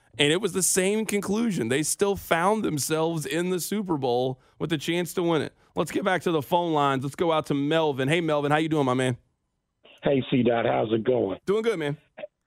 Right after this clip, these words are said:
Speaker 2: Hey, well, look, I, I've told you this before.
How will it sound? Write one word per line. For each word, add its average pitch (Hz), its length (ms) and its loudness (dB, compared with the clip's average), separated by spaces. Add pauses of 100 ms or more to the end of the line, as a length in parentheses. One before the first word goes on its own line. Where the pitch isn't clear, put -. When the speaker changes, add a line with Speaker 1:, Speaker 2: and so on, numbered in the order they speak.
(380)
Speaker 2:
Hey, 160 100 2
well, 160 180 2
look, 131 340 -2 (760)
I, 226 560 0
I've 185 200 -2
told 139 240 2
you 120 60 0
this 113 300 0
before. 113 680 0